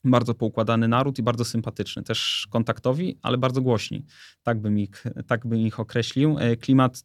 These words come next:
totalnie nie mój, bo wysoka wilgotność, bardzo duża temperatura, amplituda. Jak gdy my stąd wylatywaliśmy, e, z Łukaszem, bo był moim supporterem,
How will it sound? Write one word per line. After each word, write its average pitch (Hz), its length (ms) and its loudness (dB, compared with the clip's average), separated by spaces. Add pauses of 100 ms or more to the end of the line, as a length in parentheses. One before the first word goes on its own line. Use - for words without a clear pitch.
totalnie 131 400 4
nie 127 120 8
mój, 135 260 8
bo 123 500 6
wysoka 120 360 0
wilgotność, 117 560 0
bardzo 120 240 2
duża 117 180 0
temperatura, 113 680 0
amplituda. 120 580 2
Jak 104 100 0
gdy 110 160 0
my 123 140 6
stąd 120 240 0
wylatywaliśmy, 113 840 0 (300)
e, 110 40 2
z 110 60 -6
Łukaszem, 120 560 0
bo 110 60 -8
był 107 140 -2
moim 107 260 0
supporterem, 117 600 0